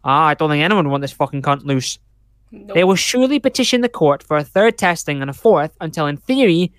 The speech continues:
Speaker 1: Miyazaki is as dead as his victims. The second possibility,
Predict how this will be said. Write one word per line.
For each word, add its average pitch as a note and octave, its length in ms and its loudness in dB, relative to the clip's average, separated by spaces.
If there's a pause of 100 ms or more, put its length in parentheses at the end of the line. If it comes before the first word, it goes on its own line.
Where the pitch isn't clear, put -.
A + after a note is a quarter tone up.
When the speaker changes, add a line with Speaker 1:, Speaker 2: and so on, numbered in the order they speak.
(280)
Speaker 1:
Miyazaki F#3 920 2
is B2+ 140 -6
as A#2 180 -6
dead F3+ 300 2
as G#3+ 80 2
his G3+ 140 -2
victims. B2 600 -10 (1700)
The E3 40 -8
second D#4+ 360 2
possibility, C3 760 -4